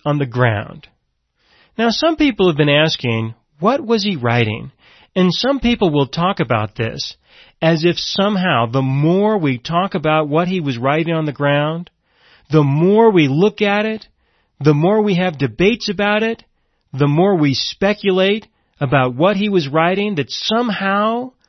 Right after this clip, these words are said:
what he wrote will appear on the page that we're reading in the scriptures. What he wrote will somehow miraculously appear, and we will know exactly what he was writing.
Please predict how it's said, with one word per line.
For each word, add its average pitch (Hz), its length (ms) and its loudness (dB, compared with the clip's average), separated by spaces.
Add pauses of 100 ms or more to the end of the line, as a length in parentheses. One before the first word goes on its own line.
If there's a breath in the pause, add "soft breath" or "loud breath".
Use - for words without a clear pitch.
(340)
what 190 300 2
he 214 200 0
wrote 170 380 2
will 190 260 6
appear 196 920 0 (280)
on 247 260 4
the 127 120 2
page 208 760 -2
that 139 140 -2
we're 202 200 2
reading 202 400 -2
in 185 100 -2
the 156 80 -2
scriptures. 226 680 -4 (440 soft breath)
What 226 240 4
he 214 200 -2
wrote 208 320 0
will 170 260 2 (140 soft breath)
somehow 208 540 0
miraculously 208 960 -2
appear, 240 520 -2
and 156 280 0
we 262 140 0
will 170 180 0
know 240 600 0 (480 soft breath)
exactly 233 1120 0 (320)
what 214 180 4
he 214 220 0
was 202 180 -2
writing. 214 600 0